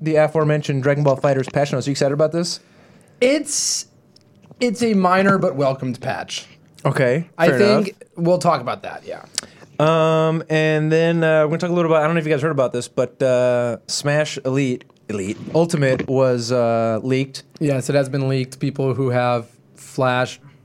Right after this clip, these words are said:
Speaker 2: uh, Switches can now play the game.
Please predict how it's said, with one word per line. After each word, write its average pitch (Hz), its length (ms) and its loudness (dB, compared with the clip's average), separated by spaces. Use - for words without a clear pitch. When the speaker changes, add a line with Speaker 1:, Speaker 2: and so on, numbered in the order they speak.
Speaker 2:
uh, 117 340 -2
Switches 117 560 -6
can 123 180 -6
now 107 380 -8
play 110 240 -10
the 104 80 -12
game. 98 400 -14